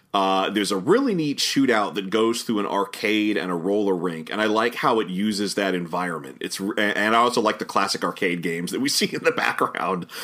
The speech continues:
Um, oh, and, uh, and it, and it, and, you know, it's a full-on shootout, and it finally, unfortunately, uh, Karen dies,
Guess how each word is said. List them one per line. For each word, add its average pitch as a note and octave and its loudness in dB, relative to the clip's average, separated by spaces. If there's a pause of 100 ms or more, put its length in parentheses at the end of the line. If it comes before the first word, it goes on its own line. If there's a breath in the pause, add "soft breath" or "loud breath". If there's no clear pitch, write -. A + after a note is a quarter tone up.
(240 loud breath)
Um, F#2+ 4 (280 loud breath)
oh, G3+ 4 (300)
and, D3 2
uh, G#2+ 6 (1080)
and A2+ 4 (380)
it, C#3 0 (560)
and F#3 6
it, G#3+ 4
and, A3 6
you A3+ 6
know, G#3 6
it's G3 0
a E3 4
full-on D#3+ 6
shootout, C#3+ 4
and A2 0
it - -4
finally, C3+ 4
unfortunately, A#2 4
uh, G2+ 4
Karen G#2+ 2
dies, F#2 2